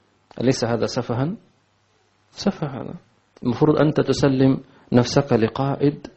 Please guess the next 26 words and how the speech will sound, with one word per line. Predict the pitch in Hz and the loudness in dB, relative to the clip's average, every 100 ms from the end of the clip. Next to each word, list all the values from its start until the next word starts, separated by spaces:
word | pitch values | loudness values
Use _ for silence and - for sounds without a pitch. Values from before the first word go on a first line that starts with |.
| _ _ _ _ - | _ _ _ _ -4
يح-، | - - - | -4 -4 -4
يعني | 107 104 98 - _ 123 | 0 0 -2 -4 _ -6
يستحق | 117 - - 156 - - _ _ _ - | -4 -2 0 0 0 -20 _ _ _ -16
تسلمها | - 120 131 135 127 | -4 0 2 2 2
للنبي | 117 131 123 110 | 4 4 4 0
صلى | 92 | -2
الله | - | -10
عليه | - | -12
وسلم، | - - _ _ _ _ _ _ _ _ | -20 -20 _ _ _ _ _ _ _ _
صح | - 120 131 | -2 0 0
ولا | 123 | -2
لا؟ | 151 226 _ _ _ _ _ | -6 -10 _ _ _ _ _
تسلم | - 120 120 131 | -10 -6 -4 -2
نفسك | 139 - 135 107 | -4 -4 -4 -2
له، | 113 135 | -2 -2
ثم | 151 156 135 | -2 0 2
لله | 123 123 143 160 | 2 6 6 6
تبارك | 147 120 120 123 113 | 4 4 4 4 2
وتعالى. | 104 - 87 98 - - _ - | 0 0 -4 -6 -14 -20 _ -2
أما | 175 170 143 | 0 2 2
تسلمها | 135 127 - 123 147 127 113 | 0 0 0 2 2 2 0
ل-، | 104 - - | -2 -4 -2
لعدو، | 110 92 113 170 196 - _ _ _ _ - | 0 2 4 4 4 -6 _ _ _ _ -6
مجنون | 139 151 190 170 | -4 0 0 0
أنت، | 160 156 156 _ _ _ _ _ _ _ _ _ _ _ _ _ _ _ | -2 -4 -6 _ _ _ _ _ _ _ _ _ _ _ _ _ _ _
هي | - 196 | 0 4